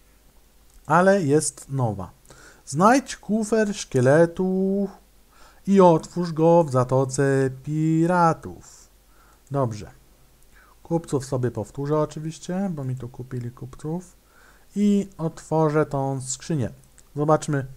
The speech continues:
jak wypada ze skrzyni. No, oczywiście prezent przyszedł,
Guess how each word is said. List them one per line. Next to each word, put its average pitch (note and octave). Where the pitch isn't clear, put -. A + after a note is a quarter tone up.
jak C3+
wypada B2
ze G#2+
skrzyni. -
No, D#3+
oczywiście C3+
prezent C#3
przyszedł, D3